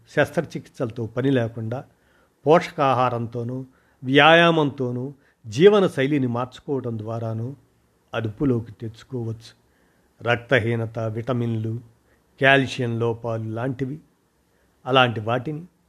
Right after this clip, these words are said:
ఆహారంతో అధిగమించవచ్చు. నడక, వ్యాయామం, యోగా,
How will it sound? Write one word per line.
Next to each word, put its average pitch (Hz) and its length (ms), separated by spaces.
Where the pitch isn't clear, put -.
ఆహారంతో 135 680
అధిగమించవచ్చు. 117 1000
నడక, 123 380
వ్యాయామం, 117 1040
యోగా, 123 600